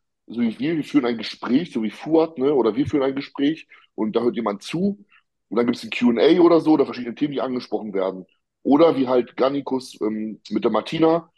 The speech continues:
äh, dort werden Fragen gestellt und dann werden die Antworten erörtert, darüber wird drüber nachgedacht und bla und hier und Brainstorming, so. Das ist wirklich ein Podcast. Was dort halt mehr so war, war ein Brainstorming über vergangene Dinge. Also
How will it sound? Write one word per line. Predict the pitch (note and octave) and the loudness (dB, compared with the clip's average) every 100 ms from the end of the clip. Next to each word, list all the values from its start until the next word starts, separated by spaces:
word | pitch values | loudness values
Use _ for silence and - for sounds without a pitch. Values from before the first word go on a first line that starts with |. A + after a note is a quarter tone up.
| _ - | _ 2
äh, | A2 | 4
dort | A2+ A2+ | 4 2
werden | A2+ | 0
Fragen | - - D3 F3 | 0 2 2 2
gestellt | E3+ - D#3+ E3 | 0 2 2 2
und | A2 | -2
dann | B2 | -4
werden | B2 A#2+ | -4 -6
die | A#2+ A#2 A#2 _ _ _ - | -8 -8 -10 _ _ _ -6
Antworten | B2 C3 A#2+ A#2+ | -4 0 0 2
erörtert, | A#2 A2+ B2+ B2 A#2+ A2+ A2+ | 2 4 4 2 2 2 0
darüber | A2+ G#2+ A2+ A#2 | -4 -4 -4 -4
wird | A2+ | -4
drüber | A2+ | -4
nachgedacht | A#2 C3+ C3+ B2 A#2+ A#2+ A#2 - | -2 -2 -4 -4 0 0 0 -8
und | G#2+ A2 - | -12 -12 -6
bla | B2 B2+ | 0 2
und | A#2+ A2 | 2 -2
hier | A#2 B2+ | -2 -2
und | G2+ G#2 F#2+ | -2 -4 -2
Brainstorming, | B2 B2+ - B2 A#2+ A2 | -2 -2 0 2 2 -2
so. | G#2+ G#2 _ _ - | -2 -2 _ _ -10
Das | A#2 | -8
ist | |
wirklich | C3 A2 | -8 -4
ein | |
Podcast. | - B2 - G2+ G2 - _ _ _ _ _ - | 0 -2 2 0 0 -4 _ _ _ _ _ -6
Was | G#2+ | 0
dort | B2 C3+ | 2 4
halt | D3+ A2 | 2 0
mehr | C3 D#3 | 0 2
so | D#3 C#3 | 2 2
war, | C#3+ D3 | 2 4
war | B2+ A#2+ | 2 2
ein | A2 | -2
Brainstorming | G2 A2+ D#3 D#3+ - D3 D3+ E3 | -2 0 0 -2 0 2 2 -2
über | B2 B2 | -2 -2
vergangene | - A2 A#2+ C3+ A#2+ | -2 -4 -2 -2 -4
Dinge. | B2 D3 G2+ | -4 -2 -2
Also | G2 G#2+ | -2 -4